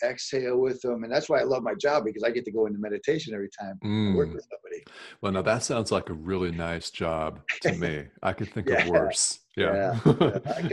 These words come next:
Speaker 2: Yeah.
Speaker 1: come out the other side. I'm like, "Everyone's light as a feather right now," 'cause I know I am. I,
Speaker 2: Mm-hmm.
Speaker 1: vibrations different, colors are different. You've literally reshifted your whole entire being by going into
Speaker 2: Yes.
Speaker 1: that deep meditation. Yeah.
Speaker 2: Yeah, you really do. You actually literally remake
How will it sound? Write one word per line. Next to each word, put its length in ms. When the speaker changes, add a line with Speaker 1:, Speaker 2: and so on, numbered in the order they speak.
Speaker 2:
Yeah. 80
Speaker 1:
come 140
out 140
the 80
other 180
side. 340
I'm 100
like, 240
"Everyone's 460
light 320
as 120
a 80
feather 360
right 160
now," 160
'cause 180
I 60
know 220
I 140
am. 100
I, 60
Speaker 2:
Mm-hmm. 360
Speaker 1:
vibrations 720
different, 420
colors 380
are 100
different. 460
You've 180
literally 400
reshifted 800
your 220
whole 360
entire 460
being 380
by 100
going 240
into 180
Speaker 2:
Yes. 100
Speaker 1:
that 120
deep 200
meditation. 680
Yeah. 120
Speaker 2:
Yeah, 100
you 100
really 240
do. 160
You 140
actually 360
literally 540
remake 960